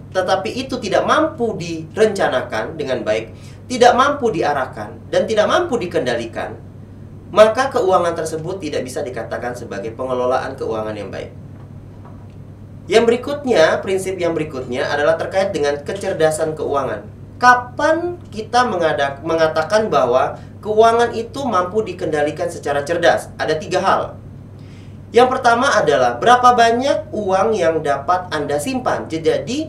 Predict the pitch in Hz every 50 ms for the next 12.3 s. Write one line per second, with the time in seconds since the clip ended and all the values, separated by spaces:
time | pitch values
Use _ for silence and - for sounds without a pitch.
0 | - - - - 196 214 214 - 269 277 269 214 - 180 170 - 175 160 156 139
1 | 127 127 147 175 190 196 - 147 151 143 - - 139 147 160 165 170 160 139 -
2 | - 123 120 123 131 131 135 139 - 139 143 143 143 131 - - 120 - - -
3 | - - 208 208 214 - - 139 - - - 127 123 120 120 143 156 160 160 -
4 | 143 143 151 160 165 165 160 - - 127 131 139 135 202 196 170 165 165 190 220
5 | 359 370 392 - - - - - - - - - - 165 185 196 214 - - 202
6 | 208 214 214 208 180 - 156 151 151 147 147 135 - 147 131 127 123 120 120 -
7 | 120 107 98 - - - - - - - - - - - - - - - - -
8 | - - - - - - - - - - - - - - - - - - - -
9 | 226 277 330 392 381 302 233 240 - 240 240 294 294 294 - - 131 123 127 147
10 | - - - - - - - - 214 214 208 208 208 233 269 320 - 208 190 185
11 | 190 233 233 180 160 160 170 165 - 156 156 156 170 165 - 202 202 175 143 139
12 | 123 117 117 117 - -